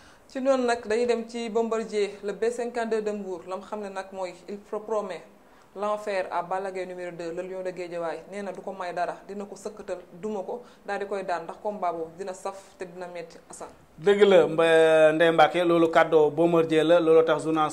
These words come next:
Speaker 2: euh, suñu làmb xëyee titre ne Bombardier promet l'enfer à Balla Gaye deux.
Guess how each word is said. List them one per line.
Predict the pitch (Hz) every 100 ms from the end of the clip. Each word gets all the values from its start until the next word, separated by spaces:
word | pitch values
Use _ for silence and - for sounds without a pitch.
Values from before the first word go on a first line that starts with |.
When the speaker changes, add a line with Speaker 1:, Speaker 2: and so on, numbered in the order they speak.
| -
Speaker 2:
euh, | 180 156
suñu | 160 160
làmb | 151 151 160
xëyee | 165 160
titre | 160 151 160 151
ne | 160 175
Bombardier | 151 165 165 160 170
promet | 175 165 165 165
l'enfer | 160 156 156 170 170 175
à | 160 156 156
Balla | 151 156 160
Gaye | 156 160
deux. | 156 165 151